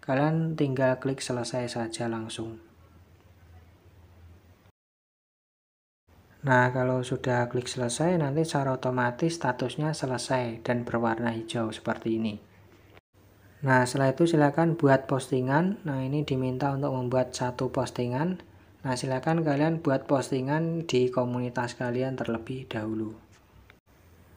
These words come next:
Nah, ini saya klik buat postingan komunitas, nanti akan muncul tab baru seperti ini. Nah, ini silakan kalian bisa masuk di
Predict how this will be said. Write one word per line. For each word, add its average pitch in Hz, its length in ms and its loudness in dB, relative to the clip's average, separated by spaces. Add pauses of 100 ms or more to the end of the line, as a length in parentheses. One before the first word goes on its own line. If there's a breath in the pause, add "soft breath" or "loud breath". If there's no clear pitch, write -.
(180)
Nah, 127 160 6
ini 135 240 2
saya 131 320 -2
klik 160 240 2
buat 123 320 2
postingan 120 560 -2
komunitas, 120 720 0
nanti 127 320 -4
akan 127 320 -4
muncul 123 400 -2
tab 123 240 -4
baru 117 320 0
seperti 120 480 -2
ini. 165 320 -2 (880)
Nah, 127 240 0
ini 151 320 0
silakan 143 480 -2
kalian 143 320 0
bisa 127 320 -4
masuk 123 480 -2
di 123 480 2